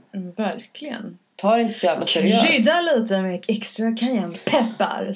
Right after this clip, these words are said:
Speaker 1: Ja, men, eh, ska vi med de härliga orden önska er en härlig och snuskig... Men du, det är ju inte ens alla hjärtans dag förrän som ett tag.
Speaker 2: Det är den fjortonde.
Speaker 1: Mm, okej.
Speaker 2: Men om vi
Speaker 1: Typ
Speaker 2: inte
Speaker 1: en vecka.
Speaker 2: hinner höras innan dess,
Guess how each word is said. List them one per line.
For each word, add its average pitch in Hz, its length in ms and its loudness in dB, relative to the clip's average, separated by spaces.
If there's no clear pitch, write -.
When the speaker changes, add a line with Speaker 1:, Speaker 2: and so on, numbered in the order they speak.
Speaker 1:
Ja, 285 320 0
men, 262 560 0
eh, 226 500 0
ska 254 340 -2
vi 254 320 2
med 240 180 2
de 277 540 0
härliga 190 720 0
orden 226 500 -2
önska 190 420 -4
er 185 180 0
en 180 300 -2
härlig 180 720 -4
och - 200 -8
snuskig... - 460 -4
Men 240 160 4
du, 320 260 2
det 208 60 2
är 220 200 0
ju 320 140 0
inte 226 180 0
ens 165 220 -4
alla 160 140 -4
hjärtans 160 360 -10
dag 147 260 -4
förrän 165 180 -10
som 151 200 -10
ett - 80 -14
tag. 202 600 -6
Speaker 2:
Det 180 260 -2
är 170 40 2
den 156 140 0
fjortonde. 156 580 -6
Speaker 1:
Mm, 202 420 0
okej. 190 320 -4
Speaker 2:
Men 220 180 2
om 226 160 4
vi 226 120 4
Speaker 1:
Typ 233 80 6
Speaker 2:
inte 208 120 4
Speaker 1:
en 202 60 6
vecka. 226 120 6
Speaker 2:
hinner 226 260 6
höras 202 400 4
innan 165 260 2
dess, 160 400 -2